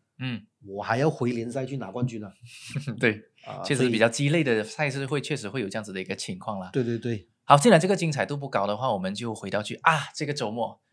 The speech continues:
Speaker 1: 终于啊，
Speaker 2: 嗯。
Speaker 1: 我们最精彩的英超联赛就要回来了。然后说到这个呢，我们就是有，之前有上个，有，上一期有说到嘛，我们会在这个赛事里面呢，就会做一个，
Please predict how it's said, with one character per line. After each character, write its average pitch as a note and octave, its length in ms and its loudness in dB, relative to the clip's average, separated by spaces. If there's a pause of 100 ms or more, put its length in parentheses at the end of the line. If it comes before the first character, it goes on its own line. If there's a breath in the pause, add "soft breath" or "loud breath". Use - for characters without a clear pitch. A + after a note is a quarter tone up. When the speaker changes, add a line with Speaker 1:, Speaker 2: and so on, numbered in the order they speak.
(160)
Speaker 1:
终 C#3 240 2
于 A#2 420 2
啊， - 80 -4 (540 soft breath)
Speaker 2:
嗯。 A#2 80 -6
Speaker 1:
我 G#2+ 60 -4
们 A#2 60 0
最 C#3+ 120 2
精 B2 160 -2
彩 G#2+ 160 -2
的 A2+ 80 -2
英 A#2 100 -2
超 A#2 140 2
联 G2+ 160 -2
赛 A#2+ 160 4
就 B2+ 100 4
要 G#2+ 80 10
回 G#2+ 400 0
来 G#2+ 220 4
了。 F#2 180 -4 (320 soft breath)
然 C3+ 120 8
后 E3 40 8
说 G3+ 100 6
到 G3 60 12
这 G#3+ 120 6
个 G#3+ 100 4
呢， E3 140 4
我 A#2+ 60 4
们 A2 120 0
就 C3+ 100 -4
是 C#3+ 240 -2
有， F#2+ 160 -2
之 B2+ 240 -6
前 C3+ 120 -2
有 A#2 60 0
上 C#3 200 -4
个， B2+ 60 -4
有， G#2 300 -4
上 D3 200 -2
一 C#3+ 60 0
期 C#3+ 100 -4
有 G2+ 80 -4
说 - 180 -4
到 A2+ 140 4
嘛， G2 120 -2
我 F#2+ 120 -8
们 G2 180 -8
会 B2+ 120 -4
在 A2+ 280 -2 (380 loud breath)
这 C#3+ 180 2
个 B2+ 140 2
赛 C3+ 300 0
事 A#2+ 220 -4
里 G2+ 120 -8
面 A2+ 160 -4
呢， G#2+ 120 -2
就 A#2+ 140 -6
会 A#2 80 -4
做 A#2 200 -2
一 G#2 120 -4
个， G#2+ 220 -2